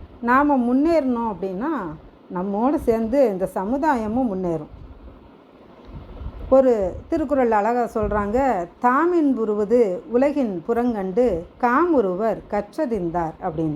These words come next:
அதாவது தாம் இன்பமுறுவதற்கு காரணமான கல்வியில உலகமும் சேர்ந்தே இன்பமுறுதே அப்படின்னு தெரிஞ்சு கொண்ட கற்றறிந்த அறிஞர்கள் தான் மென்மேலும் அவங்க அந்த கல்வியவே விரும்புவாங்களாம்.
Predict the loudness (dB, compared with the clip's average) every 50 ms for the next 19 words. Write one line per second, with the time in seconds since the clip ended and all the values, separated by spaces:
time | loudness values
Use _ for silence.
0 | -6 -8 -6 -4 -2 0 0 2 2 2 2 2 0 0 -2 -4 -8 -12 -4 -2
1 | 0 2 2 2 2 2 2 2 2 2 2 2 2 2 2 2 2 0 2 2
2 | 2 2 0 -2 -8 -8 -2 0 2 2 2 2 2 0 0 0 0 -2 -2 -2
3 | -2 -2 -4 -4 -4 -2 -2 -2 -4 -4 -2 0 0 0 0 -2 0 0 2 2
4 | 2 0 -2 -8 -16 -20 -18 -18 -14 -6 0 2 4 4 4 4 4 0 0 0
5 | -2 -2 -4 -2 2 2 2 4 2 2 0 0 0 2 2 2 2 2 2 4
6 | 4 4 2 2 2 0 0 -2 -4 -6 -8 -8 -6 -4 -2 0 0 0 0 0
7 | -2 -2 -2 -2 -2 -2 -2 -2 0 0 0 0 0 0 -2 -2 -2 -2 -2 0
8 | 0 0 0 0 -2 -4 -4 -2 -2 -2 0 2 2 2 2 2 2 0 -2 -4
9 | -4 -2 -4 -4 -2 -2 -4 -4 -2 -4 -4 -4 -2 -2 -2 -2 -4 -6 -10 -14
10 | -14 -12 -4 0 2 4 4 4 4 4 4 4 4 4 4 4 4 4 2 2
11 | 0 -2 0 -2 -2 -2 0 0 0 0 -2 -2 -2 -2 0 -2 -2 -2 -2 -2
12 | 0 0 0 0 2 2 2 0 0 -4 -6 -8